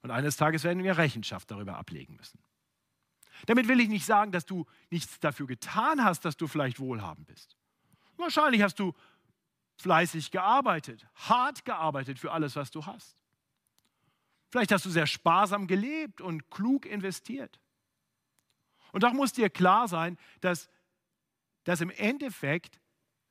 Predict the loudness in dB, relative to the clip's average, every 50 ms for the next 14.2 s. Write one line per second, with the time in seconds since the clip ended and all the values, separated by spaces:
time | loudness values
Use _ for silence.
0 | _ -6 -2 2 2 2 2 4 2 4 4 2 2 0 -2 -2 2 4 4 4
1 | 2 0 -4 -2 -2 -2 -2 -2 -4 -4 -4 -4 -4 -4 -4 -4 -4 -4 -2 2
2 | 4 4 4 4 0 -2 0 -2 -2 -2 -4 _ _ _ _ -8 -6 -4 0 0
3 | 0 0 -2 -6 -6 -6 -4 0 0 0 0 -2 -4 -4 -4 -4 -4 _ _ _
4 | _ -2 0 0 2 2 2 4 4 4 4 4 2 0 -2 -4 -8 -16 -20 _
5 | _ _ _ _ _ _ _ _ _ _ _ _ _ _ _ _ -4 -4 -2 -2
6 | 2 4 4 4 4 2 0 -2 -4 _ _ _ -18 -8 -2 2 4 4 4 2
7 | 2 2 2 4 4 4 4 2 0 -2 -4 -10 _ _ _ _ _ _ _ _
8 | -4 -2 -2 -2 0 2 2 2 2 0 -8 -10 -4 0 0 0 2 2 0 0
9 | 2 4 4 4 4 2 -2 -4 -6 -6 -6 -6 -6 -6 -4 -2 -2 0 0 0
10 | 2 2 2 2 2 0 -2 -4 -6 -6 -2 0 0 0 0 -2 -4 -10 -8 -6
11 | -6 -4 -4 -4 -6 -8 -10 -8 -6 -6 -6 -4 -2 0 0 0 0 0 -2 -2
12 | -2 -4 -6 _ _ _ _ _ -6 -4 0 2 2 2 2 0 0 0 -4 -4
13 | -2 -2 -2 0 0 -4 -6 -6 -6 -10 -10 -8 -10 -8 -8 -10 -10 -12 -18 -20
14 | -20 -20 _ _